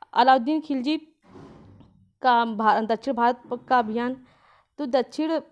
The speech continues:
भारत की विजय का एकमात्र उद्देश्य यह था कि भारी धन संपदा पर कब्जा किया जाना था।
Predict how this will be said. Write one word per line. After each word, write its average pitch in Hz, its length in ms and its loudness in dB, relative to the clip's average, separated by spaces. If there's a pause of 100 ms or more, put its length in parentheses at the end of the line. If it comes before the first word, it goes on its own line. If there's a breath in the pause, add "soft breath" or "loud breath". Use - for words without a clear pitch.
(120)
भारत 220 360 0
की 285 140 -6
विजय 262 340 0
का 269 140 -2
एकमात्र 247 500 -4
उद्देश्य 247 300 -6
यह 254 100 -2
था 254 140 -6
कि 269 340 -10 (120)
भारी 208 300 -2
धन 247 180 -4
संपदा 226 420 -4
पर 269 140 -6
कब्जा 196 320 -6
किया 185 240 -8
जाना 185 260 -12
था। 185 280 -18